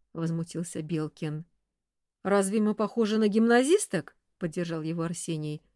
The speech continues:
«Чтобы верить на слово всяким проходимцам». «Подождите», попросила Рита.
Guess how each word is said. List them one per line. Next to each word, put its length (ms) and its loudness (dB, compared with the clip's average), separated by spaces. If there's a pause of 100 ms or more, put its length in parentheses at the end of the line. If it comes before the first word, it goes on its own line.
(100)
«Чтобы 440 0
верить 320 2
на 180 4
слово 260 0
всяким 360 2
проходимцам». 920 0 (1000)
«Подождите», 760 -6 (260)
попросила 580 -6
Рита. 460 -6